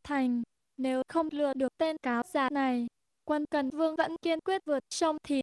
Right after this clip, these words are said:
phải làm sao đây? Lòng bàn tay của tôi toàn mồ hôi lạnh, ngay cả khi đã trải qua nhiều hiểm cảnh sinh tử, nhưng đối mặt với tòa thành gió lửa, ác chiến sắp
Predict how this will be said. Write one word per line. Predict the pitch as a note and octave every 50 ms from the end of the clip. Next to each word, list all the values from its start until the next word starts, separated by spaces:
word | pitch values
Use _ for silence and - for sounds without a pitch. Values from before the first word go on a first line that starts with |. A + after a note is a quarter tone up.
| - -
phải | - D4 C#4 A#3+ -
làm | C4+ B3+ B3 A#3+ A#3+
sao | - - - E4 D#4+ D#4+
đây? | E4 D4 D#4 D#4 D4+ D4+ D4+ D4 C#4+ _ _ _ _ _ _ _ _ _ _ _ _ _ _ _ _ _ _ -
Lòng | C#4+ C#4+ C#4 C#4
bàn | C4+ C4 B3+ B3
tay | A#3+ - D4+ D4+ D4 -
của | - B3+ A3 -
tôi | E4+ E4 E4
toàn | - D4+ C#4 C4 A#3+ C#4
mồ | D4 C#4+ C#4 C#4 -
hôi | - F4 E4+ F4
lạnh, | F4 E4+ E4+ E4 _ _ _ _ _ -
ngay | - D4+ D#4 D4+ -
cả | - D4 C4 A3 -
khi | - - D4+ D4+
đã | - - F4 -
trải | - E4 D4 B3 A3+
qua | - - E4 D#4+ D#4
nhiều | D4+ C#4 C#4+ C4+ - -
hiểm | E4+ C#4 G#3+ G#3
cảnh | - D#4+ D4 B3 -
sinh | - - E4 D#4 D4+
tử, | - D#4+ D#4 C#4 A#3+ A3 A3+ B3+ _ _ _ _ _ -
nhưng | D#4 D#4 D#4 D4+ D4+ B3+
đối | B3+ B3 B3 B3+
mặt | D#4+ D4+ C#4 -
với | A#3+ A#3+ B3 B3
tòa | - - C#4 B3 -
thành | - D4 C#4 B3 - -
gió | - C4+ B3+ C4
lửa, | C#4+ C#4+ C#4+ C#4 C4 A3+ G#3 G#3 - _ _ _ _ _ -
ác | E4 F4+ F4+ _ -
chiến | - - C4 B3 A#3+ -
sắp | - - F#4+ F#4